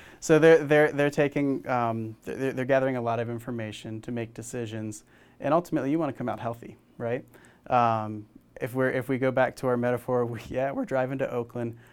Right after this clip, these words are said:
um, but if we, if we use, if we use the information that we have well and we make good decisions,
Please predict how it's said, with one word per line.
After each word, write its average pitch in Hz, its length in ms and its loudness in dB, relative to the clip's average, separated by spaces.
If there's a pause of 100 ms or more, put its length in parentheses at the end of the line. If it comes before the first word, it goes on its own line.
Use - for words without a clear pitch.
(160)
um, 113 560 2 (360)
but 131 220 6
if 123 160 0
we, 131 200 2
if 120 220 -4
we 127 100 -2
use, 135 720 0
if - 200 -12
we 127 80 -4
use 143 400 -2
the 131 140 -4
information 120 680 -4
that 113 140 -8
we 117 100 -8
have 110 320 -6
well 110 480 0
and 110 100 -8
we 110 80 -8
make 120 220 -6
good 123 140 -8
decisions, 113 580 -10